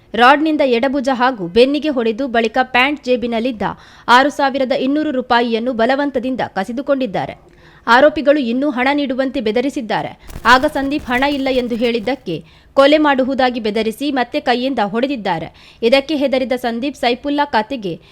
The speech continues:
ಮೂವತ್ತು ಸಾವಿರ ಹಣ ಹಾಕಿದ್ದಾರೆ. ಆ ಬಳಿಕ ಬಲಾತ್ಕಾರದಿಂದ ಎ ಟಿ ಎಂ ಕಾರ್ಡನ್ನು ಕಿತ್ತುಕೊಂಡು ನಲವತ್ತು ಸಾವಿರ ಹಣ ಡ್ರಾ ಮಾಡಿಕೊಂಡಿದ್ದಾರೆ ಎಂದು ಸಂದೀಪ್ ದೂರಿನಲ್ಲಿ ತಿಳಿಸಿದ್ದಾರೆ. ಈ ಪ್ರಕರಣದ ಸಂಬಂಧ ಉಡುಪಿ ಪೊಲೀಸರು ತನಿಖೆ ನಡೆಸಿ ಆರೋಪಿಗಳನ್ನು ದಸ್ತಗಿರಿ ಮಾಡಲಾಗಿದ್ದು,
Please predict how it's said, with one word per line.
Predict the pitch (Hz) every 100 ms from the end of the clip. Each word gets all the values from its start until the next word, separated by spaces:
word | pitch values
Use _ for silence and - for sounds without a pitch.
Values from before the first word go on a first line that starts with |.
| -
ಮೂವತ್ತು | 254 294 302
ಸಾವಿರ | 302 277 247 233
ಹಣ | 277 269 294
ಹಾಕಿದ್ದಾರೆ. | 294 294 226 190 147 - - - -
ಆ | 233
ಬಳಿಕ | 240 277 294 226
ಬಲಾತ್ಕಾರದಿಂದ | 185 220 269 - 302 294 294 285
ಎ | 254 247
ಟಿ | 254
ಎಂ | 302
ಕಾರ್ಡನ್ನು | 294 254 254 254
ಕಿತ್ತುಕೊಂಡು | 240 220 226 269 214 160 - -
ನಲವತ್ತು | 233 247 285 294
ಸಾವಿರ | 285 262 254 269
ಹಣ | 262 277
ಡ್ರಾ | 294 277
ಮಾಡಿಕೊಂಡಿದ್ದಾರೆ | 277 262 269 277 262 214 190 214
ಎಂದು | 247 220
ಸಂದೀಪ್ | 180 247 262 294 233
ದೂರಿನಲ್ಲಿ | 247 277 277 269
ತಿಳಿಸಿದ್ದಾರೆ. | 277 269 277 196 139 - - - _
ಈ | 262
ಪ್ರಕರಣದ | 262 262 262 302 311
ಸಂಬಂಧ | 302 254 226 269 208 165 - _
ಉಡುಪಿ | 277 277 311
ಪೊಲೀಸರು | - 262 277 302 285
ತನಿಖೆ | 262 240 233
ನಡೆಸಿ | 247 262 262 175 -
ಆರೋಪಿಗಳನ್ನು | 240 285 285 247 262 269 185
ದಸ್ತಗಿರಿ | 214 214 294 277 277
ಮಾಡಲಾಗಿದ್ದು, | 269 240 233 202 202 185 294